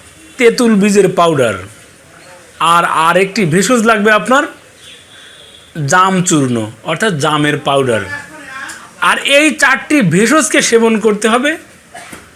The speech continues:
কুশুলের গুড়, অর্থাৎ আখের গুড় দ্বারা। তো বন্ধুরা, এই চারটি ভেষজকে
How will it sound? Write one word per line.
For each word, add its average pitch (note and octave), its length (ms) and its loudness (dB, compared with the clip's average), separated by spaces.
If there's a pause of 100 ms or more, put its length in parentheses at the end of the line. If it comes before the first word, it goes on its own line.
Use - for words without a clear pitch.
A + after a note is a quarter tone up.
(140)
কুশুলের C#4+ 580 4
গুড়, D3 340 0
অর্থাৎ C#3+ 280 -4 (160)
আখের A#3+ 540 2
গুড় F3 280 2
দ্বারা। A2+ 280 -2 (840)
তো C4 80 4
বন্ধুরা, D4+ 480 2 (640)
এই A3+ 160 2
চারটি A#3 540 0
ভেষজকে A#3 840 2